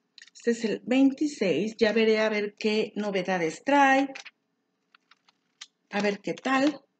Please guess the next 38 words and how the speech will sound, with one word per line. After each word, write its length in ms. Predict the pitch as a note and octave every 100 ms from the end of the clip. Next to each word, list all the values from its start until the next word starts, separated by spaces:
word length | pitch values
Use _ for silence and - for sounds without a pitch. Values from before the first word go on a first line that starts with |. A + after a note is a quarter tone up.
| - F#3 - - -
Y 280 | D4 D#4 C#4
les 180 | B3+
quiero 300 | - C4 C#4+
comentar 680 | C#4+ C#4+ C#4 C4 A#3+ G3+ G#3 - - - - _ _ _ - - - -
que 180 | - G#3
en 120 | G3
el 120 | G3+ G3+
que 100 | G3+
se 180 | G#3+
va 100 | G3+
a 40 | A#3+
ir, 180 | A#3+ A#3
que 80 |
es 120 | G#3+ A3
de 60 |
la 120 | A#3
campaña 420 | A3+ F#3 G3 F#3+ G3
veinticinco, 720 | G3+ A3 D4+ - A#3 A#3 A#3+
que 120 | G3+
es 180 | G3 -
esta 320 | G#3 G3+ A3
portada, 560 | A#3+ A#3 C#4 B3+ D4+ - _ _ _ _ - - - - -
viene 640 | B3 C#4 C#4+ C#4+ C#4+ C#4+
el 200 | C4 C#4+
perfumito 680 | E4+ E4+ D#4+ C4+ B3+ C4 B3+
de 160 | C4
Misada, 680 | C4 B3 A#3+ D4 D4 C4 - - - - -
ya 160 | G3
les 140 | G3 A3+
había 180 | F#3+
comentado, 560 | F#3 G#3+ F#3+ A3+ G#3+ G3+ _ _ _ _ _ - _ -
el 100 | F#3
de 80 | F#3
Misada 300 | F#3+ G3+ G3
Mohamed, 540 | G#3 G3+ B3+ C4 B3
que 100 | -
es 120 | G3 F3+
así, 540 | E3+ - F4 F4+